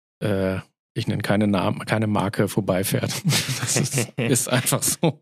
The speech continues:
Speaker 2: Ja, du musst
Speaker 1: Jetzt
Speaker 2: ja auch denken, weißt du, eigentlich ist diese M-, ist diese ganze Allradsparte immer noch, äh, der, der kleine Teil im, im ganzen Wohnmobilbereich, äh, obwohl das der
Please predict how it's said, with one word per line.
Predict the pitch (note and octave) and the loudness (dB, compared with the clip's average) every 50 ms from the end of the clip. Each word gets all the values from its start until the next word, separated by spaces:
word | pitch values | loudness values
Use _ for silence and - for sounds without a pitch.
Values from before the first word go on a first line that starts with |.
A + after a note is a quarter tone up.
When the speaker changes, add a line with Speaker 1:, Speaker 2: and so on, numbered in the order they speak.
| - D#3 - _ _ - D3 - | -2 -2 -2 _ _ -4 0 2
Speaker 2:
Ja, | A2 G#2 A2 C3 D3 C#3+ | 2 4 4 4 4 4
du | C3 C#3+ | 4 4
musst | C3+ C#3 D#3+ D3+ | 4 4 4 4
Speaker 1:
Jetzt | - E3 | 4 4
Speaker 2:
ja | C#3 | 4
auch | C3+ B2+ - | 4 2 0
denken, | - D3 C3+ C#3+ D#3 B2+ D3 C3 A2+ - _ - | 0 2 2 2 2 2 0 0 -2 -4 _ -2
weißt | A#2+ A#2+ C3 - - | -2 0 2 2 2
du, | C#3+ - | 2 2
eigentlich | - B2 C3+ D3+ D#3+ D3 C3 B2 B2 B2+ | 2 0 2 2 2 2 4 2 4 4
ist | C3+ A#2+ - - - | 2 2 0 0 -2
diese | A#2+ A2 B2 G2+ | 0 2 2 2
M-, | G2+ A#2+ B2 G#2 | 2 2 0 -2
ist | - - A#2 - - - | -2 -2 -2 -2 -2 -2
diese | A#2 A2 A2+ | 0 0 0
ganze | - A#2 A2+ A#2+ A#2+ A#2 G2+ | 0 0 0 2 2 0 2
Allradsparte | E2+ A2+ B2 A#2+ B2 A2+ - - - A2+ G#2 A2 G#2+ A#2+ A2+ | 2 2 2 0 0 -2 -4 -2 0 0 0 2 2 2 2
immer | A2+ C3 C3 B2+ A#2 | 2 2 2 2 2
noch, | A2 G#2+ G#2 - - - - | 0 0 -2 -4 -12 -8 -4
äh, | C#3 A#2+ A2 G#2+ | -2 0 0 0
der, | G2+ - G2+ - _ | 0 -2 -4 -4 _
der | - B2 | -6 -4
kleine | - - - G2+ G2+ A2+ B2 A#2 G#2 | -2 -2 0 0 0 2 0 0 -2
Teil | - - G#2+ G#2 G2+ G2+ G2+ G#2 G#2 | -2 -2 -2 0 0 0 0 0 0
im, | - - A2+ G#2+ G2+ G2 | -2 -2 -2 -2 -2 -2
im | G#2+ A#2+ A2+ | -2 -2 -2
ganzen | A2 A2 A2 A2 G#2 - A#2 G#2 | -2 0 0 -2 -2 -2 -2 0
Wohnmobilbereich, | A2 A2 A#2 A2+ A2 - A2 G#2 G2+ - G#2 G2+ A2 G2+ F#2+ F#2+ - - - - - | 0 0 2 0 0 0 -2 -2 0 0 0 0 0 0 0 0 -2 -2 -4 -4 -4
äh, | B2 A#2 A2 | -2 -2 0
obwohl | G2+ - A2 G2+ - G#2+ G#2+ A2+ C3 C3 A#2+ | 0 -2 -2 -2 -2 0 2 4 4 4 2
das | A#2 A#2+ G2 - - | 0 -2 -2 -2 0
der | - G#2 G2+ G2+ G2+ G2+ - - | 0 0 2 0 0 -2 -2 -6